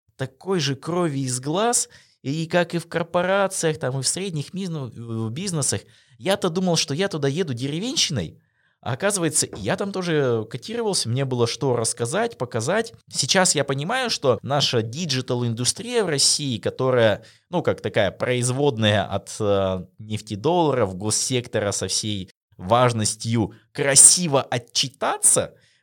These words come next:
то есть у нас, э, з-, начиная с нулевых, действительно в это всё много вкладывалось, и, ну, по-честному, там,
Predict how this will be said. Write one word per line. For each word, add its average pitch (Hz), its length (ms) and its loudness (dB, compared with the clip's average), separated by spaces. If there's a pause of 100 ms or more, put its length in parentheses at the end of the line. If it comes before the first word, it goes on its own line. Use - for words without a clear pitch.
то 117 60 -2
есть 113 200 0
у 123 40 -2
нас, 131 400 4
э, 113 460 4
з-, 92 220 -8 (300)
начиная 107 460 -2
с - 100 -2
нулевых, 139 440 -4
действительно 117 680 -2
в 95 40 -4
это 98 160 -4
всё 101 180 -4
много 104 240 -2
вкладывалось, 160 800 0
и, 107 300 -6
ну, 127 100 -6
по-честному, 95 600 -4
там, 78 240 -8